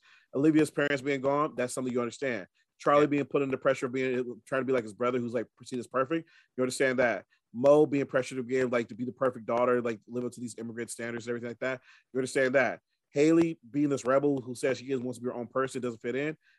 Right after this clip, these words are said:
Speaker 1: You understand that. Like,
Speaker 2: Yeah.
Speaker 1: everybody's story is understandable and relatable.
Speaker 2: I gotta say,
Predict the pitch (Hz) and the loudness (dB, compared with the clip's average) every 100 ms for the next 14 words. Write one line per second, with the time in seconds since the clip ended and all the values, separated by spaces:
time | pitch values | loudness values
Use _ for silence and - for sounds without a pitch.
0 | _ 143 147 160 143 160 135 - 135 135 | _ -2 0 0 2 4 2 -2 -2 -2
1 | - 156 196 160 170 160 - 160 160 147 | 0 0 2 4 4 4 0 2 4 4
2 | 127 127 127 127 135 135 123 110 120 110 | 0 -6 -8 -6 -4 -4 -4 -4 -6 -6
3 | 85 73 _ _ - 165 196 160 - 143 | -10 -20 _ _ 0 2 4 2 2 2
4 | 113 | 2